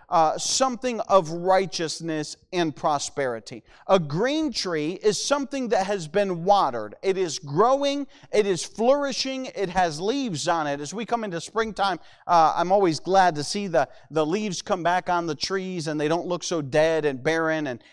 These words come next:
and they look like they're prospering and they're budding and things are happening and things are beginning to grow. So he's saying in a green tree would be a prosperous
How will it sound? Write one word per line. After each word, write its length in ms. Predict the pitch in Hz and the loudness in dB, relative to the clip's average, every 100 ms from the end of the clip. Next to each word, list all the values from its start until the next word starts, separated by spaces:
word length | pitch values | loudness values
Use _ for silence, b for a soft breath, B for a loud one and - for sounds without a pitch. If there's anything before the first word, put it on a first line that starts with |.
| b | b
and 200 | 147 147 | -6 -2
they 100 | 160 | 0
look 260 | 160 208 185 | 4 2 2
like 200 | 165 160 | 0 2
they're 160 | 147 | 0
prospering 760 | - 185 185 180 - 180 170 165 | 2 4 4 2 -2 -2 -2 -2
and 160 | 139 | -4
they're 100 | 131 | -4
budding 640 | 127 175 190 180 185 185 160 | 0 4 4 4 -2 -4 -4
and 200 | 135 131 | -4 -6
things 240 | 202 160 | -6 -4
are 120 | 160 | -2
happening 500 | 165 180 175 185 165 | 0 0 -2 -4 -4
and 120 | 139 - | -6 -4
things 280 | 202 170 | -4 -4
are 40 | 175 | -6
beginning 460 | 151 151 170 156 | -6 -6 -4 -4
to 60 | 131 | -8
grow. 340 | 131 180 143 - B B | 0 4 4 0 B B
So 180 | 220 | 0
he's 140 | 220 - | 0 -2
saying 320 | 277 285 247 | -2 -2 -4
in 80 | 208 | -4
a 80 | 160 | -4
green 480 | 139 208 294 311 | -4 -4 -2 -4
tree 260 | 214 196 190 | -4 -4 -2
would 180 | 208 185 | -2 -2
be 140 | 208 | 0
a 100 | 190 | 0
prosperous 1000 | - - 247 262 285 - - 262 254 - | -2 0 2 4 2 -4 -4 0 0 -2